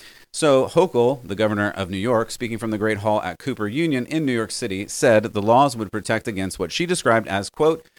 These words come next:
"the persistent assault on women's rights and a women's right to determine and make her own decisions about her own body,"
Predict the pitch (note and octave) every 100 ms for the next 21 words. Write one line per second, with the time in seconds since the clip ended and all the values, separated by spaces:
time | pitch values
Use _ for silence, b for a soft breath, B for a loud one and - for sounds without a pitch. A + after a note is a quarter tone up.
0 | b b - G#2 - F3+ F3+ E3 - B2
1 | G2 G2 A#2+ D#3 A#2+ A2 A2 - B2 A#2+
2 | G#2+ C3+ D#3+ B2+ A2+ - F#2+ F#2 - F#3+
3 | C3+ B2 A2 A2 G#2+ A#2 G#2+ G#2+ F#2 G2
4 | - A2+ F#2+ F2+ - C#3+ C3+ G2+ G#2 G#2+
5 | - F2+ F#2+ F#2+